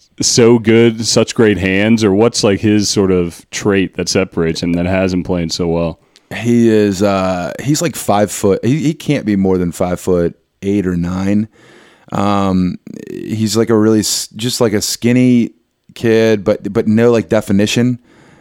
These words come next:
Speaker 2: You know, it's not, you know, it doesn't seem to have a whole lot of strength. So he just gets everything out of, like, a violent turn. Um, just really quick hips, um, really quiet hands,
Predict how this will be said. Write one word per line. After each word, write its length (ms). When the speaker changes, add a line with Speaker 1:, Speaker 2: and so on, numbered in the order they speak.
Speaker 2:
You 120
know, 160
it's 160
not, 300
you 100
know, 100
it 220
doesn't 220
seem 120
to 60
have 100
a 60
whole 140
lot 120
of 80
strength. 440
So 120
he 140
just 200
gets 240
everything 500
out 200
of, 320
like, 240
a 100
violent 1400
turn. 640
Um, 420
just 300
really 640
quick 420
hips, 640
um, 720
really 360
quiet 500
hands, 640